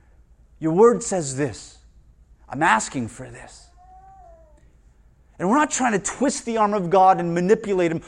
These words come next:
All we are is saying, "God, this is what you have promised, and this is what I bring, 'cause I believe the promise. And so I claim the promise." When we come with this heart of simplicity and faith, it transforms how we speak to Him.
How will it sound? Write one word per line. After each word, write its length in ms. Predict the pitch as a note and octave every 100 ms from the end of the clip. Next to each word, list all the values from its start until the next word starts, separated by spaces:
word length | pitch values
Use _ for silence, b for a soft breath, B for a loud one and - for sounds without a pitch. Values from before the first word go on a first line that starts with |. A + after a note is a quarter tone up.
| B
All 380 | F3+ A3+ E4+ E4+
we 160 | D4+
are 420 | A#3+ A3+ A3 A#3+ A#3 B
is 140 | F3 E3
saying, 300 | A3 G#3 F3
"God, 320 | F#3 F#3 D3
this 180 | G#3+ A3
is 140 | F3
what 180 | D#3+ D#3+
you 100 | C#3
have 160 | B2
promised, 640 | - E3+ E3 D3+ A#2 - - b b
and 100 | C3
this 160 | D#3+ F#3
is 120 | E3
what 160 | D#3+
I 60 | D#3
bring, 260 | C3+ D#3 D#3+ B
'cause 140 | - F3+
I 100 | F3
believe 460 | F3+ F3+ A#3 A#3
the 80 | D#3+
promise. 640 | - - G#2 F2+ - - - _ _ _ _ _ _
And 120 | B2+
so 100 | A2+
I 100 | A#2+
claim 440 | A2+ - F#3 F3 B2+
the 80 | G#2+
promise." 560 | - G#2 F#2+ - _ _ _ _ _ _ _ _ _ _ _ b b
When 200 | D#3 A3+
we 120 | C#4+
come 300 | A#3 A#3+ A#3
with 200 | G#3 C3+
this 180 | F3 F#3
heart 680 | - - A3 G#3 A#2+ - - _
of 100 | A#2+
simplicity 920 | - D#3 D3 - A3 - G#3 G3 G3+ b b b
and 160 | D3+ D3
faith, 560 | - G3+ C#3+ G#2+ - _ _ b b
it 80 | C#3+
transforms 720 | - F#3 F#3 - G#3+ A3+ A3
how 300 | - - C#4
we 140 | B3
speak 420 | A3 - A#3 G3+
to 100 | -
Him. 220 | D#3 C#3